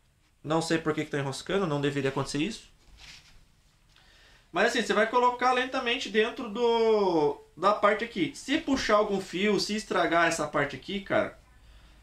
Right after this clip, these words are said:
daí só lamento, entendeu? Mas é questão de jeito,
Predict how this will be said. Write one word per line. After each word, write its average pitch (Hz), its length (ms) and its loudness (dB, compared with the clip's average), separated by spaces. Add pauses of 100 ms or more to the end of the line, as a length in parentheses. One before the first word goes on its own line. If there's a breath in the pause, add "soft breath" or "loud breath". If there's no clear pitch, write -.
daí 202 300 2
só 233 180 2
lamento, 247 440 2 (100)
entendeu? 139 380 0
Mas 180 200 0
é 214 80 2
questão 220 340 -2
de 240 100 -4
jeito, 190 420 -2